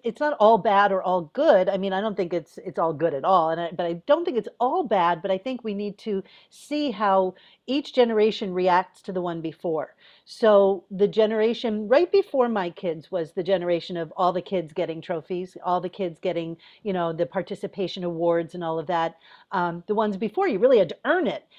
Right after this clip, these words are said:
And then there was a response to that, you know, where people are saying, "But wh-, why are we just giving this away? Our kids have become entitled.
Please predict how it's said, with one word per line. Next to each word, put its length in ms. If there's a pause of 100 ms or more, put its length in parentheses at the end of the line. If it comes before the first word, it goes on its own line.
(200)
And 140
then 80
there 100
was 160
a 60
response 560
to 140
that, 340
you 100
know, 120
where 140
people 240
are 60
saying, 240
"But 140
wh-, 520
why 220
are 80
we 100
just 220
giving 300
this 160
away? 400
Our 160
kids 320
have 100
become 340
entitled. 600